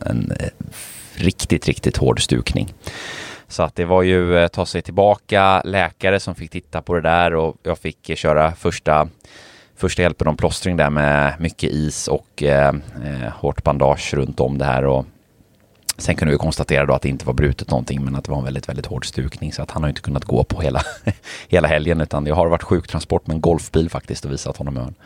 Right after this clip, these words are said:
I-, kanske inte riktigt så som jag hade förväntat mig det. Men tillbaks till klipplöpningen då. Jag har varit ute och kört flera gånger och det, det är helt underbart. Man tänker ju liksom inte ens på att man rör på sig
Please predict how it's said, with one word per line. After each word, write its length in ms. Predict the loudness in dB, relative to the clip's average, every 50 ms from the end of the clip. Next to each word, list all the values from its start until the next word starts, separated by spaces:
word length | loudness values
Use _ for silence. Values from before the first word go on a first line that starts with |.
| -20 -20 -20 -20 -20 -20 -20 -20 -20 -20 _
I-, 140 | -8 -8 -8
kanske 280 | -2 0 0 2 2 2
inte 120 | 2 2
riktigt 220 | 0 -2 -4 -6 -6
så 120 | -6 -4
som 120 | -4 -4
jag 60 | -4 -4
hade 140 | -4 -6
förväntat 400 | -8 -10 -12 -12 -10 -12 -12 -12
mig 100 | -10 -10
det. 80 | -10 -12 -12 -16 -18 -8 -2
Men 120 | 0 2 4
tillbaks 260 | 6 4 4 4 2
till 100 | -2 -2
klipplöpningen 540 | -2 -2 2 4 4 2 4 2 0 2 4
då. 100 | 4 6
Jag 220 | 6 6 6 4
har 280 | 2 2 0 -2 0 0
varit 180 | -2 -2 -2
ute 160 | -4 -4 -4
och 40 | -2
kört 360 | 2 4 4 4 2 -2 -12 -20 -20 -20 -20 -20 -20 -20 -20 _
flera 280 | _ 0 2 4 6 6
gånger 320 | 4 2 2 2 0 2
och 100 | 0 0
det, 280 | 0 0 0 0 -2 -2
det 180 | -2 -4 -4
är 40 | -2
helt 240 | -2 -2 -2 -2 -2
underbart. 360 | -2 -2 0 0 0 0 0
Man 100 | -2 -2
tänker 420 | 0 0 0 0 0 0 0 0 0
ju 40 |
liksom 240 | 0 0 0 -2 -4
inte 140 | -2 -2 -2
ens 160 | -2 -2 -2
på 280 | -2 0 2 2 0 0 -2 -8 -20 _ _ _ -4
att 320 | -4 -4 -4 -8 -8 -2
man 260 | 0 0 0 0 0
rör 280 | 2 4 4 4 4 2
på 180 | 0 -2 -4
sig 160 | -4 -4 -4